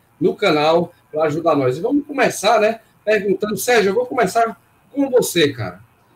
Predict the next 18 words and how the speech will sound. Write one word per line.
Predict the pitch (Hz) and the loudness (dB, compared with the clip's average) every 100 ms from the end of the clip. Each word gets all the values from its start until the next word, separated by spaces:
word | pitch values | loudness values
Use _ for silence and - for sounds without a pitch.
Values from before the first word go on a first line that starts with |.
| _ | _
Eu | 180 | -10
queria | 185 214 247 | -8 -6 -4
que | - | -4
você | 240 247 | -2 -2
falasse | 240 226 233 262 | 0 2 0 -2
um | 190 - | -6 4
pouco | 214 - | 4 4
da | 220 190 | 0 0
tua | 180 | 0
história, | 131 - 139 175 170 | -2 -2 2 4 4
né? | 143 185 - _ _ | 2 0 -6 _ _
Pra | 175 | -4
quem | 175 220 | -2 0
não | 247 | 0
sabe, | 160 185 233 220 | 0 4 4 4
gente, | 151 127 | 0 -2
Sérgio | - - 202 214 170 147 | -4 -2 2 2 0 -4
já, | 120 170 - | -4 -4 -4